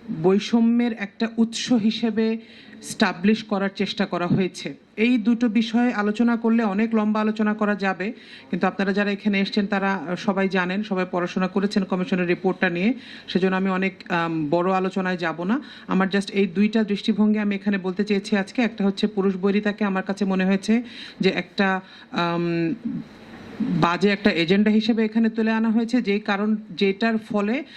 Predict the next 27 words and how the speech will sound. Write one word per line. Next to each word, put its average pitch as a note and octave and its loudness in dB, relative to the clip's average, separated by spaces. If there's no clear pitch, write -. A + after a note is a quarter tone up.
আমাদের F#3+ 0
সুদূর A3+ 2
প্রসারীভাবে A3 0
আমাদের G3 -2
পারিবারিক G3 -2
স্ট্রাকচার, A3 -2
আমাদের F3+ 0
আরও F3+ 0
অনেক, F#3+ -4
আম, E3+ -2
সোশ্যাল F#3+ 0
ইনস্টিটিউশনগুলো G3+ 0
নষ্ট D#3+ -2
হবে। G#3 0
ধর্মকেও G#3+ 2
এটা A3 0
আমার G#3+ -2
কাছে A3 -2
মনে, G3+ 0
মনে G3 2
হয়েছে A3+ 0
যে F#3 -2
বৈষম্যের G3+ 2
উৎস G3 -4
হিসেবে A3 2
বোঝানো G#3+ 2
হয়েছে, A#3+ 0